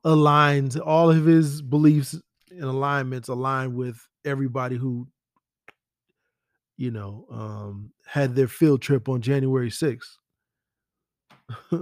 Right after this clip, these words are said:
You know what I mean? It's just a, it's just a word of the moment. Woke, woke, woke. And it's like, "Come on, man." What he really means is somebody that's not, you know, "I, I ain't falling for the tailpipe." That's really what it means. But people are, you know,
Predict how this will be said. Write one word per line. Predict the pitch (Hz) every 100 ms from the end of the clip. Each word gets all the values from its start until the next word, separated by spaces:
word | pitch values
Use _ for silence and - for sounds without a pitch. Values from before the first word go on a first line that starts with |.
| - 151 - _ _ - - -
You | 190
know | 190
what | 190
I |
mean? | 196 190
It's | 160
just | 190 160 165
a, | 147 170
it's | 160
just | - 185 -
a | 156
word | 131 135 151 147 139
of | 120
the | 123
moment. | 127 123 110 117
Woke, | 127 127 110
woke, | 110 107 -
woke. | - - _ -
And | 120
it's | 120 -
like, | - 101
"Come | - 135
on, | 98 95
man." | 90 101 120 _ _ _ _ _ _ _ _ - - - _ _ _ _ _ _ _
What | 165
he | 170
really | 190 180 151
means | 143 135
is | 123 -
somebody | 156 135 123 120
that's | 117 -
not, | 127 120 -
you | 131
know, | 117 117
"I, | 117 117 135
I | 127
ain't | 120
falling | - 135 123
for | 107
the | 117
tailpipe." | - 147 120 - 113 107 131
That's | 131
really | 165 165
what | 123 117
it | 113
means. | 117 110 107 110
But | - 123
people | 135 123 117
are, | 110 113 - _ _ _ _
you | 117
know, | 110 113